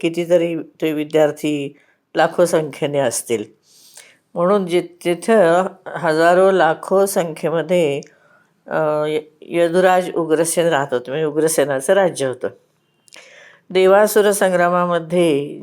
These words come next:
जे महाबली राक्षस दैत्य मारले गेले, ते मनुष्य लोकात अत्यंत स-, लोकांना त्रास देणारे असे राजलोक म्हणून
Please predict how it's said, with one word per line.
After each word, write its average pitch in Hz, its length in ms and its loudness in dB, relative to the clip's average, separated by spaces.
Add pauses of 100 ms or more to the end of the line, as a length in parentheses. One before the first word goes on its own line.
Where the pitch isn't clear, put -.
जे 175 320 0
महाबली 170 760 -2
राक्षस 160 840 -2
दैत्य 165 440 2
मारले 151 360 0
गेले, 139 440 -2 (460)
ते 196 80 2
मनुष्य 185 480 0
लोकात 185 440 4 (420)
अत्यंत 196 560 -2
स-, 202 200 0 (120)
लोकांना 170 440 0
त्रास 165 320 2
देणारे 147 420 0
असे 151 580 -2
राजलोक 156 560 0
म्हणून 147 320 -6